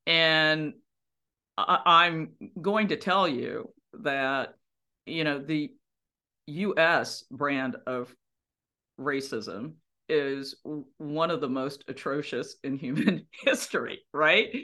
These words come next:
So, so y-, you, you are of a different culture, okay? So, so let's start with that.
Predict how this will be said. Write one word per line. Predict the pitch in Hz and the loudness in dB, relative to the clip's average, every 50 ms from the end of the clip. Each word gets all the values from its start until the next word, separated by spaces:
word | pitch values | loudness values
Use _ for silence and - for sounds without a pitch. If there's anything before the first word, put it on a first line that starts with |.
| 311 294 320 285 277 240 220 - | -6 -4 -4 -2 -2 -2 -2 -4
So, | - - 262 240 226 220 - - - - 160 - _ - | 0 4 6 8 8 6 4 0 -8 -14 -20 -16 _ -8
so | 214 - 269 233 226 214 - - | -2 2 4 6 6 6 4 2
y-, | 208 208 - _ _ _ - | -8 -12 -14 _ _ _ -6
you, | 202 196 202 214 247 269 285 285 294 285 285 277 262 269 - _ _ _ - - - _ _ _ - 156 _ - | -4 -2 2 2 4 4 4 4 4 2 2 0 -2 -4 -10 _ _ _ -20 -20 -20 _ _ _ -20 -20 _ -8
you | - 190 196 226 233 247 262 262 269 247 | -4 -2 2 2 2 2 2 2 2 4
are | - 196 196 196 180 | 6 6 6 6 6
of | - 185 165 | 4 2 2
a | 175 156 | 2 0
different | - 175 165 - 139 123 | 0 -2 -2 -2 -4 -6
culture, | - - 156 135 135 - - - - - _ _ - | -4 -2 -2 -2 -2 -4 -10 -12 -12 -14 _ _ -10
okay? | 131 135 - - 135 135 131 151 - | -8 -8 -4 -2 -2 -2 -2 -4 -4
So, | - - 180 156 147 - - | -2 0 2 2 0 -2 -6
so | - - 185 170 | -8 -4 -2 -2
let's | 175 214 214 | -2 -2 -2
start | - 247 254 254 247 226 | 2 2 2 2 2 2
with | 214 202 196 196 196 _ _ _ _ _ - - 131 | 0 0 0 -2 -8 _ _ _ _ _ -20 -10 -4
that. | 123 151 123 113 110 175 - - | -2 0 0 0 0 -2 -4 -6